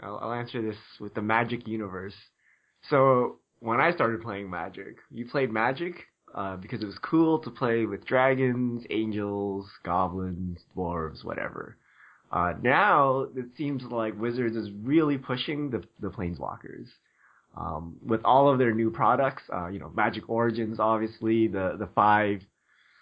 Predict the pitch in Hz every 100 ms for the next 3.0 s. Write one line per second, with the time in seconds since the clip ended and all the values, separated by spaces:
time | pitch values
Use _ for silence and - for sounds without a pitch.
0 | _ _ - 92 87 85 82 82 _ _
1 | - - 107 101 95 92 95 87 80 71
2 | - _ _ _ - 117 117 120 113 110